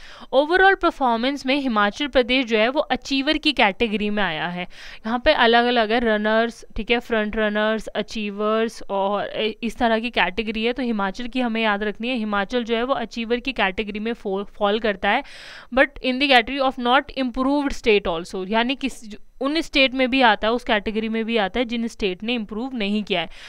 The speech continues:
अब ऐसा क्यों हो रहा है, यहाँ पे एम्बिग्विटी क्या है, मैं आपको समझाती हूँ कि देखो जो हिमाचल का स्कोर है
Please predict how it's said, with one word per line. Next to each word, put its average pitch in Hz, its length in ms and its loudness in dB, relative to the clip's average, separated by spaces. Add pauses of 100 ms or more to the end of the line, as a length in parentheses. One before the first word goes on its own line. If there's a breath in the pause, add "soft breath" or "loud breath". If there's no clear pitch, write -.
(280 loud breath)
अब 294 160 2
ऐसा 330 240 4
क्यों 320 300 2
हो 277 80 2
रहा 254 120 4
है, 277 60 0 (200)
यहाँ 233 160 0
पे 247 120 0
एम्बिग्विटी 262 500 -2
क्या 240 160 2
है, 233 100 2
मैं 254 100 0
आपको 247 180 -4
समझाती 220 460 -4
हूँ 294 120 -8 (340 loud breath)
कि 285 80 -2
देखो 269 300 0
जो 370 300 -2 (180)
हिमाचल 214 380 0
का 359 160 2
स्कोर 269 400 0
है 190 240 -2